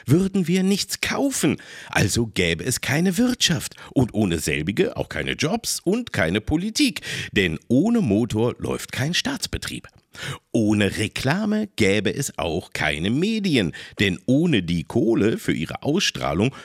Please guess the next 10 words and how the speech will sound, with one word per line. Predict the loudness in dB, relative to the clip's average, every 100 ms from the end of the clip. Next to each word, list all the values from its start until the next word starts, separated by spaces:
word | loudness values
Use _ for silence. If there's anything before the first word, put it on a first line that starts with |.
| 0
müssten | 4 4 2 0 0 0
alle | 0 2
den | 2 2
Laden | 2 2 0
dicht | 0 -2 0
machen | 0 2 -2 -4 0
und | 0 2
das | 2
Rollo | 4 4
runterlassen. | 4 0 0 -2 -2 -4